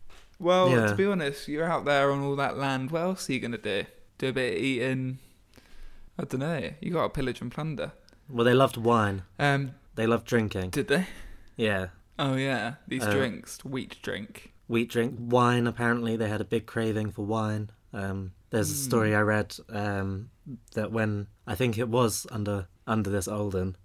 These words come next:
Speaker 2: before Attila, where they, you know, would go and see Roman diplomats and discuss things like this. And, you know, "You
Speaker 1: Hmm.
Speaker 2: stay away from us, we'll stay away from you." Um, and they would drink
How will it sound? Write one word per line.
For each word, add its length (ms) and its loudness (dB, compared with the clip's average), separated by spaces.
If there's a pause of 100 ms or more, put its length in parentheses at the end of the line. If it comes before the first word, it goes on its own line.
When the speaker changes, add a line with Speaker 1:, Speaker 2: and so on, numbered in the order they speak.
(120)
Speaker 2:
before 340 2
Attila, 460 -2 (180)
where 200 -4
they, 240 -2 (160)
you 120 -4
know, 260 -2
would 220 -2
go 160 2
and 100 0
see 380 0 (120)
Roman 320 2
diplomats 720 -6
and 100 -4
discuss 420 -4
things 340 -8
like 140 -14
this. 240 -10
And, 120 -8 (600)
you 100 -4
know, 200 2 (540)
"You 240 -2
Speaker 1:
Hmm. 60 0
Speaker 2:
stay 160 0
away 200 2
from 200 -4
us, 240 -4
we'll 100 -6
stay 180 -6
away 180 -2
from 220 -6
you." 280 -2 (280)
Um, 400 -2 (460)
and 220 -2
they 80 2
would 180 -2
drink 380 0